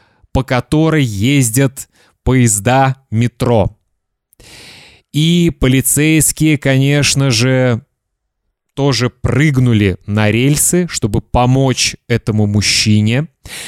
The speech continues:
Кстати, рядом стоял другой мужчина, который тоже решил помочь этому человеку. Здорово, что есть такие добрые люди.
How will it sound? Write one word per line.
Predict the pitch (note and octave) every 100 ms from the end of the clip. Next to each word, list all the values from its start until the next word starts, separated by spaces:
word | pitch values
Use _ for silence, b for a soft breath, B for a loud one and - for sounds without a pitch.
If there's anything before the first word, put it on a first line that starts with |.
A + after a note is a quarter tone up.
| B B
Кстати, | - - D#3 C#3+ C3
рядом | A#2 A2+ C3+ D#3+ C#3
стоял | B2 - A#2 B2+ B2+ A2 b b
другой | G#2 - A#2 D3 C#3
мужчина, | A#2 G#2 - D#3+ F3 D3+
который | A2+ - C3 B2+ A#2 - _
тоже | C3 D3 D#3 A#2 C3 A2+ b b b b
решил | G#2 A2 - C3 B2+ A2 _ _ _
помочь | G#2 G#2+ C3+ D#3+ - - - _ _
этому | B2 - A2 G#2 F#2+ -
человеку. | - G2+ G2 A2 D3+ - C#3+ b b b -
Здорово, | F#2+ G2 C3 A#2 G#2
что | - - G#2 F#2+ b b
есть | - G#2 C3 A#2+ - -
такие | - G2+ - A2+
добрые | A2+ C#3 C3+ A2+ G#2 G2+
люди. | A2 G#3 F#3 G#3